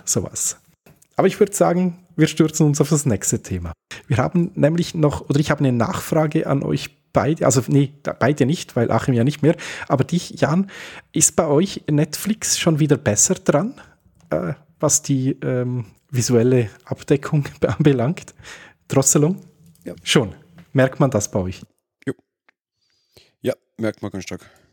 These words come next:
Speaker 1: Du hast dazu geschrieben, auch bei Apple ist's so. Also Apple hat auch, äh, die, die Drosselung aufgehoben?
Speaker 2: Apple hat schon Anfang des Monats nachgeschossen.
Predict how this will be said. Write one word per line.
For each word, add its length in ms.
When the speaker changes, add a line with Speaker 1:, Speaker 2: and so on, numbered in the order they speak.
Speaker 1:
Du 260
hast 200
dazu 240
geschrieben, 440
auch 220
bei 180
Apple 300
ist's 340
so. 220
Also 180
Apple 240
hat 180
auch, 300
äh, 220
die, 200
die 140
Drosselung 440
aufgehoben? 600
Speaker 2:
Apple 280
hat 100
schon 120
Anfang 200
des 120
Monats 260
nachgeschossen. 460